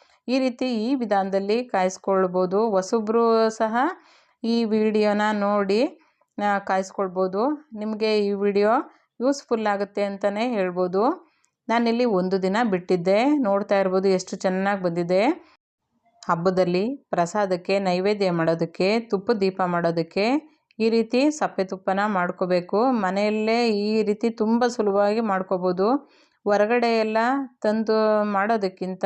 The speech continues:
ಮನೆಯಲ್ಲಿ ಈ ರೀತಿ ಕಾಯಿಸ್ಕೊಂಡ್ರಂತೂ ತುಂಬ ದಿನಗಳ ಕಾಲ ಇರುತ್ತೆ, ಹಾಗೆ ತುಂಬ ಚೆನ್ನಾಗಿ ಮರಳು ಮರಳಾಗಿ ಬರುತ್ತೆ.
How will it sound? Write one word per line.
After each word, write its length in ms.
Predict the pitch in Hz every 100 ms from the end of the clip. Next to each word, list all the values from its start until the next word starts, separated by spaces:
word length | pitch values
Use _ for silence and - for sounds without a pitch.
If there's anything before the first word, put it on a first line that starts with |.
| 185
ಮನೆಯಲ್ಲಿ 580 | 185 185 208 208 214 214
ಈ 80 | 202
ರೀತಿ 240 | 208 208 226
ಕಾಯಿಸ್ಕೊಂಡ್ರಂತೂ 880 | 220 202 226 - 196 185 185 180 196 220 - - _ _
ತುಂಬ 300 | - 240 254 269 233
ದಿನಗಳ 340 | 226 220 208
ಕಾಲ 300 | 208 208 202 208
ಇರುತ್ತೆ, 420 | 226 202 196 196 208
ಹಾಗೆ 380 | 226 196 196 196
ತುಂಬ 300 | 208 196 202
ಚೆನ್ನಾಗಿ 640 | 214 214 196 196 202 196 233 339 - - - _ -
ಮರಳು 260 | 190 190
ಮರಳಾಗಿ 540 | 196 190 190 190 202 269
ಬರುತ್ತೆ. 480 | 233 185 180 -